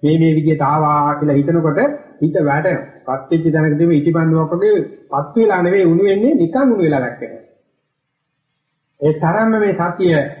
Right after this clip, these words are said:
ඉදිරිපත් කරගත්තොත්, ඍජු වුණොත් වීනණ්ඩුවක් වගේ. ඉඳගෙන යන්න පුළුවන් hama සිවිය පසාරු කරගෙන.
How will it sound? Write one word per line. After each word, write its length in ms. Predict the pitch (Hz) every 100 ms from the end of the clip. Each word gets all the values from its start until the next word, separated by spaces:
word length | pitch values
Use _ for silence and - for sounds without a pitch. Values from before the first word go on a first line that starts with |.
| -
ඉදිරිපත් 480 | - 143 208 208 196
කරගත්තොත්, 640 | 208 175 151 160 - 277 285 - - _ _ -
ඍජු 220 | 143 208
වුණොත් 320 | 170 165 269 294 - - _ _ -
වීනණ්ඩුවක් 600 | 180 277 277 208 139 117
වගේ. 220 | - 95 - _ _ _ _ 147
ඉඳගෙන 340 | 180 233 240
යන්න 220 | 226 226
පුළුවන් 320 | 226 226 214 170
hama 200 | 196 214 214
සිවිය 380 | 202 202 214 214
පසාරු 420 | 196 180 214 240
කරගෙන. 340 | 214 151 110